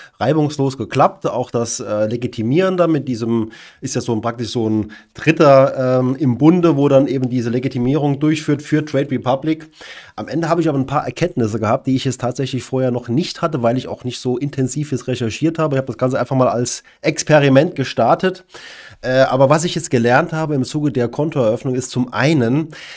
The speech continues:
dass ja, ich meine, das wusste ich vorher schon, dass Trade Republic ja eigentlich nur eine Fassade ist. Also hinten dran ist die Bank und vorne Trade Republic ist letztlich die Fassade. Also die, na, die, die bilden eben die Marke ab, die stellen sich nach außen dar,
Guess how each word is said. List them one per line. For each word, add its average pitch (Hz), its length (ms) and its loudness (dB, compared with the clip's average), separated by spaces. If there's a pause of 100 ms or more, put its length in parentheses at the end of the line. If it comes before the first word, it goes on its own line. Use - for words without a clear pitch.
(240)
dass 131 260 -2
ja, 127 240 4
ich - 100 -12
meine, 117 120 -2
das 110 100 -4
wusste 143 200 -2
ich 101 60 -4
vorher 127 240 0
schon, 147 140 0
dass 120 140 0
Trade 131 220 -2
Republic 123 440 -4
ja 110 100 0
eigentlich 117 340 -2
nur 139 240 2
eine 123 160 2
Fassade 110 560 -2
ist. 87 240 -8
Also 101 160 -8
hinten 147 220 -2
dran 131 240 0
ist 170 160 -2
die 123 60 -4
Bank 147 480 0 (380)
und 135 400 0
vorne 147 380 2
Trade 135 220 -2
Republic 131 460 -4
ist 127 120 -10
letztlich 120 560 -6 (120)
die 110 80 -10
Fassade. 113 560 -2
Also 110 180 -4
die, 113 340 -4 (240)
na, 135 200 -6
die, 110 240 -12
die 98 260 -12
bilden 135 300 -4
eben 120 160 -4
die 110 100 -4
Marke 131 380 -2
ab, 151 260 -2 (880)
die 107 80 -10
stellen 120 260 -4
sich 113 140 -6
nach 110 140 -4
außen 123 320 -2
dar, 147 420 4